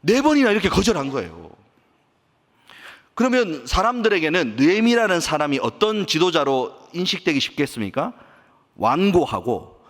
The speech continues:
호전적인 지도자다라고 사람들이 인식할 수가 있는 거예요. 그런 비난할 명분이 생긴 거예요. 이걸 누가 준 겁니까? 산발랏이 네 번이나 사람을 보내어가며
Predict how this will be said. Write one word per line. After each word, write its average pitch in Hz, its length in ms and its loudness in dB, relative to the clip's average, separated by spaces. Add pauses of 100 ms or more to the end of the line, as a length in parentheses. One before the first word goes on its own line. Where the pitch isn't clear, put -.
(360)
호전적인 214 600 2
지도자다라고 92 680 -8
사람들이 107 720 -12
인식할 135 540 -8
수가 90 440 -10 (100)
있는 107 200 -4
거예요. - 140 -16 (260)
그런 180 400 0
비난할 196 500 -2
명분이 165 680 -2 (320)
생긴 196 420 0
거예요. 85 240 -8 (460)
이걸 170 180 0
누가 175 200 2
준 160 120 -6
겁니까? 131 400 -2 (160)
산발랏이 127 920 -4 (160)
네 131 180 0
번이나 139 380 0
사람을 110 380 -4
보내어가며 104 680 -4